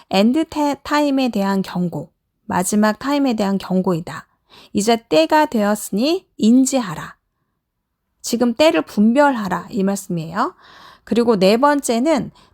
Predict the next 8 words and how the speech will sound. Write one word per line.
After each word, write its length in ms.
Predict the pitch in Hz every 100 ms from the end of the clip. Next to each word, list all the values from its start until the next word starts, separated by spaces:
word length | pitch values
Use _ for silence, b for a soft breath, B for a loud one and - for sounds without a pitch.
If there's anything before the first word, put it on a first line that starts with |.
| -
대환란을 840 | 214 220 247 302 311 302 294 277
대비해서 800 | 269 185 185 208 190 294 320 359 _
훈련하는 680 | - 427 453 440 381 233 240
과정이다 800 | - 180 226 226 214 220 170 - _
라고 240 | 196 180 190
하셨어요. 440 | 196 190 - 170 - B B B B
지금, 600 | - 220 214 214 208 202 - - - - 294
그리고 560 | - 190 202 262 320 349